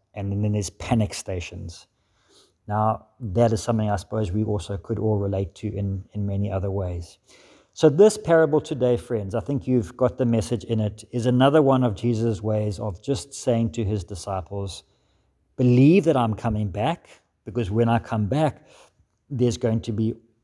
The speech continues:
you know, a great celebration. And I'm going to come back and to bring everything back to order and, um, reestablish the kingdom of God and all those things.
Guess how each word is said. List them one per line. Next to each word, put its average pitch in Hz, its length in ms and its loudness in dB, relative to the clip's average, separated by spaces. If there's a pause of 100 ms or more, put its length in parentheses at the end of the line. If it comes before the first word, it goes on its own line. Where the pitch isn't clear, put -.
(340)
you 120 100 -4
know, 117 220 2
a 120 100 0
great 110 340 2
celebration. 104 960 -2 (680)
And 117 100 -4
I'm 113 80 0
going 110 180 0
to - 80 -6
come 117 260 0
back 110 280 0
and 104 160 -6
to 104 220 -4 (320)
bring 123 240 0
everything 117 480 0
back 107 440 -4
to 123 120 -6
order 117 500 2
and, 98 420 -6 (600)
um, 98 340 -8
reestablish 113 720 0
the - 80 -20
kingdom 113 380 -2
of 95 160 -6
God 101 320 -2
and 95 180 -6
all 107 160 -2
those 107 320 0
things. 104 500 -2